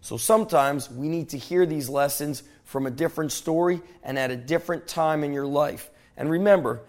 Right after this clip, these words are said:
if a little bit of momentum is working ag-, against you and it's a little bit of a negative, do the one thing. Take one action, that's a hundred percent more than zero, and attack.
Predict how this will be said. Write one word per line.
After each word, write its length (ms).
if 120
a 40
little 220
bit 140
of 80
momentum 560
is 120
working 420
ag-, 260
against 640
you 320
and 140
it's 100
a 60
little 240
bit 120
of 100
a 40
negative, 560
do 200
the 80
one 340
thing. 380
Take 240
one 320
action, 680
that's 200
a 80
hundred 340
percent 340
more 140
than 100
zero, 440
and 200
attack. 640